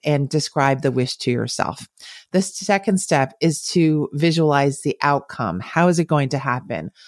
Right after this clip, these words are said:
What's going to be necessary? How are you gonna be feeling? Again, using your powers of pre-visualization in the process of setting this goal. The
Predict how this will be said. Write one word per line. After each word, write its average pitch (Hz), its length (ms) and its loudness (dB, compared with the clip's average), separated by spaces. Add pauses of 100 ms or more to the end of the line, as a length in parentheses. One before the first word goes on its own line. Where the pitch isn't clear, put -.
(160)
What's 175 240 0
going 160 300 2
to 156 80 -4
be 147 180 2
necessary? 127 840 -4
How 175 240 0
are 190 40 4
you 180 140 4
gonna 156 220 2
be 143 160 0
feeling? 123 560 0
Again, 143 380 0 (340)
using 160 340 4
your 147 160 4
powers 131 600 0 (100)
of 131 360 0 (400)
pre-visualization 139 1600 2 (480)
in 131 280 2
the 127 120 0
process 131 500 -2
of 123 100 -2
setting 120 320 0
this 120 220 -6
goal. - 340 -2 (680)
The 165 500 2